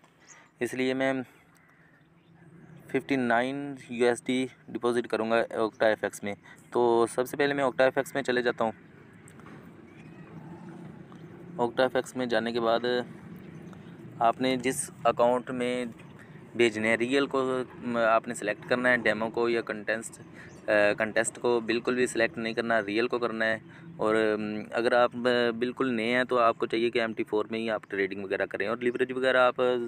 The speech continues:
कम से कम ही रखें, इतनी ज़्यादा leverage वगैरह भी ना रखें और zero point zero one slot की trading वगैरह करें। मैं मुकम्मल आपको तरीका अगली next video में इंशाल्लाह बता दूंगा। तो उसके बाद आपने इधर,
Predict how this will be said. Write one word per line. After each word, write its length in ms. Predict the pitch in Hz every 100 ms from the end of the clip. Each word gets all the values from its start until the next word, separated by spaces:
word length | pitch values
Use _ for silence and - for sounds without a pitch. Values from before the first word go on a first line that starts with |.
| -
कम 140 | 127 127
से 100 | -
कम 200 | 120 123
ही 60 |
रखें, 320 | 120 - 113 117 - - -
इतनी 240 | 113 120
ज़्यादा 240 | 113 104 110
leverage 360 | 107 104 104
वगैरह 280 | 104 104 101
भी 80 | 107
ना 100 | 107
रखें 240 | 107 120
और 160 | 123 123
zero 280 | 113 117 120
point 280 | 127 123
zero 260 | 110 113 120
one 320 | 110 117 127
slot 340 | 123 107 101 -
की 200 | 127 135 - - -
trading 360 | 113 107 107 104
वगैरह 240 | 101 101
करें। 240 | 98 98 98 - -
मैं 120 | 123 131
मुकम्मल 400 | 135 127 131 135
आपको 220 | 123 123
तरीका 420 | 120 117 127 120
अगली 240 | 110 110
next 280 | 113 113 -
video 200 | 113 113
में 80 | 117
इंशाल्लाह 280 | 110 104 107
बता 160 | 104
दूंगा। 220 | 110 123 123 - - - -
तो 180 | 113 113
उसके 240 | 131 -
बाद 160 | 143 147
आपने 320 | 147 147 139
इधर, 360 | 139 131 139